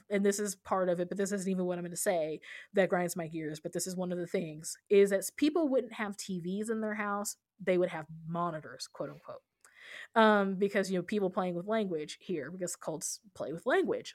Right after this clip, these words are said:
a lot. They play with, they, they, they play with language and words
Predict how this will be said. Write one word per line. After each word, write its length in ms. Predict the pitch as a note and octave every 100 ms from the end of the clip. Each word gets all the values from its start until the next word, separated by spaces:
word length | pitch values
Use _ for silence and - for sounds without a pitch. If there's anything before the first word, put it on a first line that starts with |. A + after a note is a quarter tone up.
| -
a 80 | F3+
lot. 280 | E3 A#2+
They 100 | -
play 240 | E3 F#3+ G3+
with, 160 | G3+
they, 120 | G3+ F#3+
they, 400 | F#3 F3+ F#3 F3
they 100 | F3+
play 240 | F3+ A#3
with 120 | B3+ B3
language 680 | A3+ C4+ C4+ F#3+ E3 E3 F#3+
and 280 | F#3 F#3
words 600 | F3 C4+ A#3+ F#3 E3+ F3